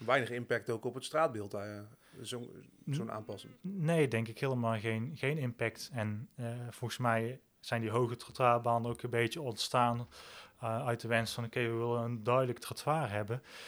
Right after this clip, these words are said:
Speaker 2: Eh, alleen ja, mensen weten wel wat een trottoir is. Dat,
Speaker 1: Ja.
Speaker 2: dat hoeft niet duidelijk gemaakt te worden. En als ik met mijn auto een trottoir op wil rijden, dan maakt het mij niet uit of dat het een hoge, harde trottoirband is of een s-, schuine trottoirband.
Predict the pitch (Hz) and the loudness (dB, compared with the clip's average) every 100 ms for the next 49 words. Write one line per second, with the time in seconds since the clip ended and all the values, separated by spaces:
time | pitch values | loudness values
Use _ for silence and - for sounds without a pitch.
0 | - - - _ _ 117 117 113 139 117 | -16 -18 -20 _ _ -6 -4 -4 -2 0
1 | 117 113 104 127 117 117 160 143 131 113 | 2 0 0 -2 0 -2 -2 0 2 2
2 | 113 113 - 120 - 113 107 104 - - | 0 -2 -6 -8 -4 -4 -4 -10 -14 -2
3 | 127 120 151 143 127 113 143 151 - 123 | 4 4 6 4 2 8 8 8 2 2
4 | 117 - 120 120 113 113 127 120 131 135 | 2 0 0 2 0 -2 -4 -2 -2 -2
5 | 127 120 131 127 123 123 117 110 123 131 | -2 -2 0 0 0 -6 -4 -4 0 4
6 | 117 156 139 113 107 107 131 117 120 117 | 6 6 2 2 4 4 2 -2 -2 -4
7 | - 117 117 147 127 107 104 110 107 123 | -4 -4 -2 -2 0 0 0 -6 -6 -4
8 | 123 117 127 113 113 - - - 120 117 | 0 4 4 4 -4 -8 -18 -2 2 2
9 | 113 117 - 135 139 110 120 113 113 120 | 0 -4 2 4 4 -2 -4 -4 -4 -2
10 | - - - 151 151 139 135 - 110 107 | -4 -4 2 8 8 6 -2 0 2 2
11 | 95 98 | 0 -4